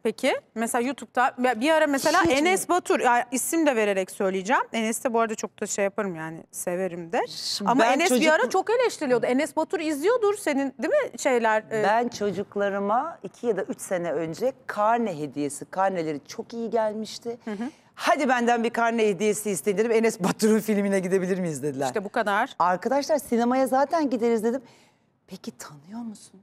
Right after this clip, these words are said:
Speaker 2: Telefonla konuşabilir miyiz?" dediler. Sonra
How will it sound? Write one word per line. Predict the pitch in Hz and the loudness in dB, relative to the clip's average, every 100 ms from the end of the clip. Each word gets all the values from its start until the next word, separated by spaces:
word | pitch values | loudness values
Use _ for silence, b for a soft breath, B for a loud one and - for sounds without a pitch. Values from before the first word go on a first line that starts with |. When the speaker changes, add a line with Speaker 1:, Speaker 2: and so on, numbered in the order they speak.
| _ | _
Speaker 2:
Telefonla | 160 139 175 214 262 | -16 -16 -12 -10 -10
konuşabilir | 240 190 175 143 139 | -10 -12 -12 -8 -6
miyiz?" | 135 131 | -4 -4
dediler. | 135 131 135 - b b b | -8 -8 -10 -12 b b b
Sonra | - 254 320 311 269 | -2 0 4 4 2